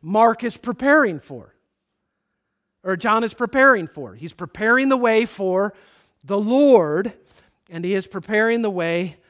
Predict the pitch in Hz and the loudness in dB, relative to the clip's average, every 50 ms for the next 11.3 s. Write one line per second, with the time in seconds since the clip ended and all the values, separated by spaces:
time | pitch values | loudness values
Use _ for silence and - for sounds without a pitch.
0 | _ _ _ _ _ _ - - - 185 180 175 175 175 185 214 202 175 175 170 | _ _ _ _ _ _ -18 -10 -6 -4 -2 0 0 -2 -2 -4 -2 0 0 0
1 | 170 170 165 156 175 - 190 170 196 180 160 139 139 139 - - 180 175 190 185 | 0 -2 -4 -6 -10 -12 -6 -2 0 0 0 0 -2 -6 -6 -6 -4 -4 -4 -4
2 | 175 208 190 165 165 185 170 160 170 170 180 185 185 185 180 175 175 _ _ _ | -4 -4 -4 -4 -6 -8 -8 -8 -6 -4 -4 -4 -4 -4 -6 -6 -10 _ _ _
3 | _ _ _ _ _ _ _ _ _ - 139 139 139 135 127 127 123 127 123 120 | _ _ _ _ _ _ _ _ _ -20 -18 -14 -14 -12 -12 -12 -12 -14 -16 -18
4 | - _ _ _ _ - 220 196 139 147 - - 220 233 226 226 214 - - 175 | -20 _ _ _ _ -12 -12 -12 -10 -10 -10 -6 -4 -2 0 0 -2 -4 -6 -10
5 | 143 143 156 - 185 180 165 143 - - - - 233 240 233 - - - 175 165 | -10 -10 -10 -10 -10 -12 -12 -12 -14 -18 -12 -10 -8 -8 -8 -10 -14 -14 -10 -10
6 | 147 143 156 156 _ _ _ _ _ _ _ _ _ _ _ _ _ _ _ _ | -8 -8 -10 -12 _ _ _ _ _ _ _ _ _ _ _ _ _ _ _ _
7 | _ _ _ _ _ _ _ - 214 214 247 247 226 202 196 - - - - 160 | _ _ _ _ _ _ _ -2 0 2 2 2 2 0 -2 -6 -12 -14 -14 -12
8 | 143 131 131 131 143 156 160 151 135 165 160 185 - 170 135 165 196 208 208 196 | -12 -12 -14 -14 -14 -12 -12 -10 -10 -10 -10 -10 -14 -16 -12 -10 -8 -8 -8 -8
9 | 151 185 180 - - - - - 190 175 160 160 160 - - - - _ _ _ | -8 -10 -12 -12 -14 -20 -18 -14 -12 -10 -8 -8 -10 -12 -16 -20 -20 _ _ _
10 | - - - 202 185 165 165 160 160 151 127 _ _ _ _ _ _ _ - 143 | -20 -14 -10 -8 -8 -6 -6 -8 -8 -10 -14 _ _ _ _ _ _ _ -14 -10
11 | 170 175 165 147 135 135 | -6 -6 -6 -6 -8 -10